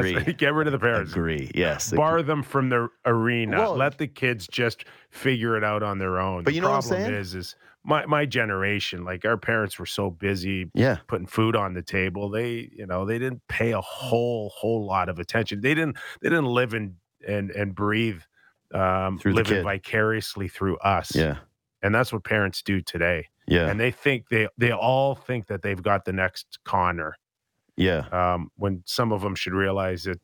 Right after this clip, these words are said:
Speaker 2: <laughs> you know, there may be, unfortunately for them, a Nick Kypreos <laughs> there in the gene pool.
Speaker 1: No, it'd be great if they could get a Nick Kypreos. Are you kidding? They'd kill to have that. No, I think you're, I think that's spot on. Um, I hope that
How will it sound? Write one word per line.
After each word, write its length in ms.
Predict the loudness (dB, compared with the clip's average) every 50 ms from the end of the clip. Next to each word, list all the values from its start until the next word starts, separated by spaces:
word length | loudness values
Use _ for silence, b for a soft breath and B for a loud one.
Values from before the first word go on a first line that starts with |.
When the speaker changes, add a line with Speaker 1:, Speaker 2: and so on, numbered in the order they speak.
| _ _ 0
Speaker 2:
<laughs> 180 | 0 2 2
you 120 | 2 2 2 2
know, 160 | 2 0 0 0
there 160 | 0 0 0
may 180 | 0 0 -4 -4 -2
be, 140 | 0 0 2
unfortunately 720 | 2 0 -2 0 2 2 2 2 2 -2 -2 0 0 0 0
for 300 | -2 -2 -4 -2 0 0
them, 200 | 2 0 0 -2 -4 B B B B
a 60 | B 2
Nick 240 | 4 4 2 0 0
Kypreos 640 | -2 -2 -2 0 2 2 4 4 4 2 2 0 0
<laughs> 0 |
there 340 | 0 0 2 2 2 0 0 -2
in 80 | -2 -2
the 80 | -4
gene 400 | -2 0 0 2 2 2 2 0
pool. 240 | -2 -4 0 2 4
Speaker 1:
No, 140 | 4 4 2
it'd 120 | 0 -2
be 80 | -6 -6
great 460 | -4 -4 0 2 2 2 2 2 -2
if 100 | -2 0
they 100 | 0 0
could 140 | 0 0 2
get 180 | 2 2 2
a 40 | 2 0
Nick 180 | -2 -4 -2
Kypreos. 500 | -2 0 0 0 0 0 0 -2 0 2
Are 80 | 2 0
you 180 | 2 2 2
kidding? 280 | 2 4 4 2 2 2
They'd 180 | 0 0 0 0 0
kill 260 | 2 2 2 2 2 0
to 80 | 0 2
have 160 | 2 0 2
that. 460 | 2 2 0 0 -2 -2 -2 -2 0 2
No, 220 | 2 2 2 2 2
I 120 | 0 0 0
think 220 | -2 -4 0 0
you're, 220 | 2 2 2 2 2
I 240 | 2 2 2 0 -4 -4 -2
think 160 | -2 0 2
that's 220 | 2 2 2 0 -2
spot 260 | 0 2 2 2 4
on. 320 | 2 2 2 0 -2 -4 -6 -4 0
Um, 500 | 2 2 2 2 0 -2 -4 -6 -8 -6 _ 0
I 140 | 0 2
hope 280 | 2 2 2 0 2 2
that 220 | 2 2 2 0